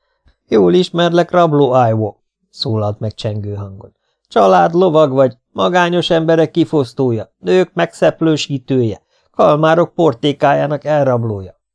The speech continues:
Ha a fennvaló megsegít, kezemtől halsz meg ma.” „Aljas pimasz!” kiáltotta veszeddűvel a másik, és vadul Ellennek ugrott.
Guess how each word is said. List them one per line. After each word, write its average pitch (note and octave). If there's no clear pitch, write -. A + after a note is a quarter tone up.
Ha -
a B2
fennvaló D3
megsegít, C3+
kezemtől C3
halsz A#2+
meg A#2
ma.” A2
„Aljas A2+
pimasz!” G#2+
kiáltotta A#2
veszeddűvel A2+
a A2
másik, A#2+
és -
vadul A2+
Ellennek G2+
ugrott. F#2+